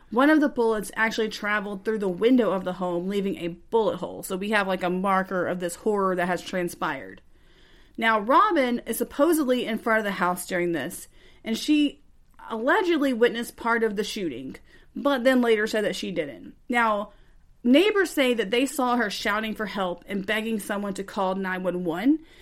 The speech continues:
and she also allegedly ran to one of these neighbors to get help from them. Hearing the shots, the brother who shared a room with Joseph, who I believe is named Patrick,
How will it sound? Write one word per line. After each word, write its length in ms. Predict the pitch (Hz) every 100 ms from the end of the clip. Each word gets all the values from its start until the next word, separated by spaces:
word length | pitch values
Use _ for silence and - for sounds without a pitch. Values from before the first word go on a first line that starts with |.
| -
and 80 | 214
she 160 | - 214
also 320 | 262 285 277
allegedly 480 | 233 220 220 214 202
ran 340 | 175 196 226
to 100 | 214
one 140 | 202 196
of 60 |
these 160 | 190 180
neighbors 420 | 185 180 175 175
to 100 | -
get 180 | 190 -
help 260 | - 202 -
from 180 | 143
them. 280 | 123 117 185 - _ - - _ -
Hearing 500 | - - 311 359 370
the 60 | 285
shots, 600 | - 175 165 165 - -
the 140 | - 226
brother 400 | 202 254 285 302
who 140 | 269
shared 340 | 233 240 226 220
a 80 | 202
room 440 | 196 226 339 339
with 160 | 254 196
Joseph, 400 | 196 185 190 185
who 80 |
I 120 | 208 202
believe 320 | 214 269 294
is 120 | 285
named 180 | 220 208
Patrick, 640 | - 190 185 180 139 -